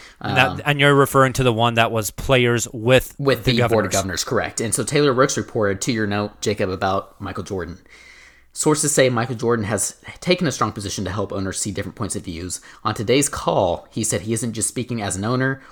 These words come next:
Speaker 2: or even as a former player. He's speaking as a black man." And I think that was just really powerful and stood out to me. And look, I know I'm kind of like the, the token guy on the podcast who reads off tweets and, and different, like, <laughs> s-, screenshots that I've taken over time, but particularly for something this important and this significant,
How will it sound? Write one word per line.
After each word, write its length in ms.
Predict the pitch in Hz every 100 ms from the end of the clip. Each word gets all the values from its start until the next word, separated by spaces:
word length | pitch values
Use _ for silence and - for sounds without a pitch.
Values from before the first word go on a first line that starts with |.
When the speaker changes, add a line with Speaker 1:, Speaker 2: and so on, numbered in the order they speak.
| -
Speaker 2:
or 80 | 110
even 240 | 110 113
as 240 | 104 104
a 80 | 98
former 320 | - 117 101
player. 520 | - - 117 90 - - _ _ _
He's 140 | 110
speaking 260 | - 98 98
as 140 | 87
a 40 | 90
black 360 | 95 87 -
man." 240 | 67 76 - _ - - -
And 100 | 113
I 20 |
think 140 | 120
that 180 | 110 107
was 180 | 90 -
just 220 | - 98
really 280 | 104 110 101
powerful 560 | - 95 92 - 90 85
and 180 | 104 -
stood 140 | 95
out 180 | 92 -
to 100 | 95
me. 180 | 92 98
And 120 | 92 - - -
look, 160 | 147 143
I 80 |
know 140 | 147 151
I'm 80 | 143
kind 160 | 143
of 80 | 120
like 160 | 101 -
the, 280 | 95 92 -
the 80 | 101
token 380 | - 110 107
guy 180 | 101 101
on 60 | 98
the 60 |
podcast 480 | - 85 - 104 85
who 80 | 101
reads 240 | 101 90
off 140 | 101 -
tweets 400 | - 95 - -
and, 200 | 90 87 110
and 180 | 104
different, 340 | 104 101 98 -
like, 120 | 143
<laughs> 0 |
s-, 160 | - 202 196 226 247
screenshots 540 | - 135 117 - 110
that 100 | 117
I've 80 | 98
taken 240 | 120 107 123
over 160 | 123
time, 320 | 120 131 131
but 140 | 117 - - - -
particularly 500 | - - 156 165 135
for 140 | 110 101
something 300 | 113 101 92
this 160 | 98
important 400 | 98 - 98 87
and 100 | 90
this 100 | 98
significant, 680 | - 90 90 - 87 92 -